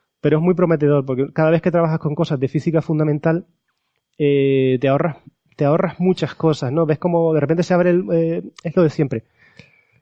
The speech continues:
Cada vez que abres una, una, un nuevo marco de referencia para estudiar los objetos,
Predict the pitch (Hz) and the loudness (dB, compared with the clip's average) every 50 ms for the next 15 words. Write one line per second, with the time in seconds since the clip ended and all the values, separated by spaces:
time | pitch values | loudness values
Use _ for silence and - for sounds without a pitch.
0 | _ _ _ _ _ _ _ _ _ - 175 170 165 160 175 190 180 - 208 208 | _ _ _ _ _ _ _ _ _ -4 -2 0 2 2 2 0 0 0 0 2
1 | 202 202 190 156 156 - - 185 196 196 185 185 180 175 175 170 - - - 165 | 2 2 2 0 -2 -4 -4 -2 0 0 0 0 0 0 -2 -4 -6 -6 -6 -4
2 | 170 170 165 160 160 156 156 156 151 151 151 160 - _ - - 160 165 165 160 | -2 -2 -2 -2 -2 -2 -4 -4 -4 -4 -6 -6 -8 _ -6 -4 -4 -2 -4 -4
3 | 156 151 151 156 156 156 156 160 175 185 175 175 160 156 160 185 208 202 180 - | -6 -6 -4 -4 -2 0 2 4 4 4 4 2 2 2 2 2 2 0 0 -2
4 | 156 151 147 143 143 - - 147 165 175 165 - 147 127 147 127 - - 139 143 | -2 0 0 0 0 0 0 0 0 0 0 -2 -2 -2 -2 -4 -2 -2 0 0
5 | 156 165 165 180 160 - 190 190 190 190 190 175 | 2 2 0 0 0 0 -2 -2 0 -2 -2 -4